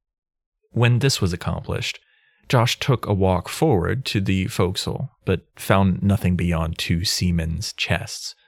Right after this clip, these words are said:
a sea bag, and some odd gear. There were, indeed, no more than ten bunks in the place, for she was but a small brig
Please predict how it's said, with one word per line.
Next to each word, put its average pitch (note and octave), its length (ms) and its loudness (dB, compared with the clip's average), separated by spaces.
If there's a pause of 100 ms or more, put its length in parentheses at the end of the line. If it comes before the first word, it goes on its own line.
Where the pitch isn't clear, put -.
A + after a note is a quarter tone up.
a - 60 -6
sea G#2 260 2
bag, F#2 460 2 (400)
and A2 260 4
some F#2+ 280 4
odd F2 340 -2
gear. F2 400 -4 (880)
There G#2+ 180 4
were, C#3 440 2
indeed, G#2+ 720 2
no A2 240 4
more C#3+ 200 4
than B2 220 4
ten F#2+ 380 4
bunks E2+ 420 0 (100)
in G2 200 4
the D#2+ 80 -6
place, - 480 -8 (480)
for G#2+ 280 2
she - 160 2
was G2 180 4
but E2 140 0
a F2+ 60 2
small E2+ 360 0
brig F#2 480 0